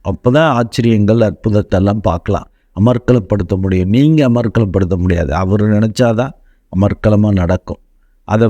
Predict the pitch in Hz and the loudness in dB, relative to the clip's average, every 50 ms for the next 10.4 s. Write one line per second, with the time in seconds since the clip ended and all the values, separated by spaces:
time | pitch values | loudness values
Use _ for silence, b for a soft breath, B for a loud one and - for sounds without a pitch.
0 | - - 147 160 156 113 143 131 113 101 85 101 98 92 90 90 90 90 95 104 | 2 0 0 0 2 0 0 0 0 0 0 0 0 0 -2 -2 0 -2 -2 -2
1 | 117 135 - _ _ _ _ _ _ _ - 117 135 139 139 135 113 113 113 110 | -4 -6 -10 _ _ _ _ _ _ _ -2 -2 0 2 0 0 0 0 0 0
2 | 110 127 147 151 - - 107 117 135 147 139 147 131 120 110 117 117 131 139 131 | 0 0 0 -2 -2 -2 0 0 2 2 2 2 2 2 0 0 0 0 0 0
3 | 110 101 107 117 117 107 98 - - - - 117 113 110 113 101 - 107 101 92 | 0 0 0 0 0 0 -2 -4 -8 -6 -4 -2 -2 -2 -2 -2 -2 -2 0 -2
4 | 90 85 - 92 95 95 95 95 98 110 117 113 104 107 123 143 147 151 156 160 | -2 -2 -2 -2 0 0 0 0 0 0 0 0 0 0 0 0 2 2 2 2
5 | 139 139 107 - 120 110 - _ - 127 101 - 104 101 107 107 107 98 101 101 | 0 -2 0 0 -2 -2 -2 _ -6 -6 -2 -2 -2 -2 0 0 -2 0 0 0
6 | 95 90 90 85 82 87 92 101 107 104 - 110 107 107 127 139 - - b b | 2 2 0 0 0 0 -2 -2 -2 -4 -4 -2 -2 0 -2 -4 -4 -10 b b
7 | b b b b b b b - 104 113 110 90 87 120 120 113 110 101 92 87 | b b b b b b b -4 -2 -2 -2 -2 0 0 0 2 2 0 0 -2
8 | - - - 90 101 95 - - _ _ _ _ 85 92 98 - - 101 110 113 | -2 -4 -4 -2 -2 -2 -4 -8 _ _ _ _ -4 -4 -4 -4 -2 -4 -2 0
9 | 135 143 120 - - 120 107 - - - 110 - 123 120 113 120 127 127 123 117 | 0 0 0 0 -2 -2 -2 -2 -4 -4 -2 0 0 0 2 0 0 0 0 2
10 | 117 113 110 110 107 98 80 | 2 0 0 0 -2 -4 -6